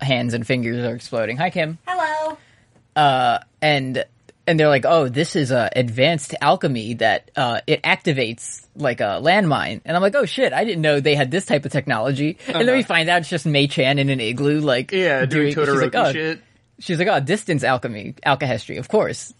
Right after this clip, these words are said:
Speaker 1: Everyone knows what this is.
Speaker 3: Here's, here's my thing. This might not be as, um, cutting a critique, uh, now that I know that it was Marco's trick, but I
Speaker 1: Mm-hmm.
Speaker 3: was losing it because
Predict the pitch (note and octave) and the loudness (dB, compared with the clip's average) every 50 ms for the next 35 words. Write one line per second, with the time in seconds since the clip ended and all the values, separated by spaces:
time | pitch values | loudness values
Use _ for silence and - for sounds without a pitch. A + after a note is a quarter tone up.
0 | _ - E3 E3+ D#3+ C#3 B2+ A#2+ A2+ A2+ - A2+ - - A2+ C3+ B2+ - - D3 | _ 2 2 4 4 2 2 2 0 -2 -4 -4 -4 -4 -6 -6 -6 -8 -8 -10
1 | - - - F#3+ A#3 C#4+ D4+ D4 B3+ A#3 F#3+ G3+ A#3+ B3 C4 A3 G3 D#3+ D3 C#3+ | -12 -10 -4 0 2 2 2 0 -2 -6 -6 -4 -2 -2 -2 0 2 2 2 2
2 | C#3 - B2+ B2 B2 B2 C#3 F#3 - B3 A#3 A#3+ A3+ A3 G#3+ G3+ E3+ E3+ E3+ E3 | 0 0 -4 -4 -2 -2 -2 0 2 2 2 2 2 2 0 0 0 -4 -4 -4
3 | E3 E3 D#3 D3 - C#3+ C#3+ C#3 C#3 C#3+ C#3+ C3+ C3+ - - - - C#3 C3+ C3 | -4 -4 -4 -2 2 2 4 4 4 2 0 -2 -4 -8 -6 -2 0 2 2 2
4 | B2+ B2+ B2 B2 B2 - - - - - - D#3+ C#3+ C#3+ C#3+ C#3+ C#3 C3 - - | 2 0 -2 -4 -6 -8 -12 -14 -12 -2 0 2 2 4 2 2 0 -2 -4 -4
5 | C#3 B2 - - C#3 C3 C3+ C3+ - - - - - - C#3 C#3 B2+ B2 B2 B2 | -6 -6 -4 -4 -4 -4 -4 -4 -6 -10 -14 -16 -6 -2 0 2 2 2 2 0
6 | B2 A#2 A2 G#2 D2 - - - C3+ C3+ C3 B2+ B2+ C3+ B2+ B2+ B2+ B2+ B2 B2 | 0 -2 -4 -6 -8 -10 -8 -4 0 0 2 2 2 0 -2 -2 -2 -2 -2 -2
7 | B2+ B2 A#2+ B2 A#2+ - B2+ B2 B2 C#3 C3+ B2+ B2+ B2+ - C#3 B2 B2 - - | -4 -4 -4 -6 -6 -6 -8 -8 -8 -8 -6 -6 -4 -2 -2 -2 -2 -2 -4 -6
8 | - B2+ B2+ C#3+ D3 - - _ _ _ _ _ _ _ - - _ - - F3 | -4 -2 -2 -2 -2 -4 -12 _ _ _ _ _ _ _ -20 -20 _ -4 0 0
9 | F#3+ G#3+ A#3 B3+ C4 A3 G3+ G3 A3+ B3+ C#4+ D4 C#4 B3+ A#3 A3 G#3 F#3+ - D#3+ | 2 2 2 0 -2 -2 -2 -2 -2 -2 0 -2 0 0 0 0 -2 -2 -4 -6
10 | E3+ F#3 - - G3 F#3 F#3 F#3 F3 F3 E3+ - - - | -8 -8 -4 -2 0 2 2 0 0 -4 -6 -8 -10 -12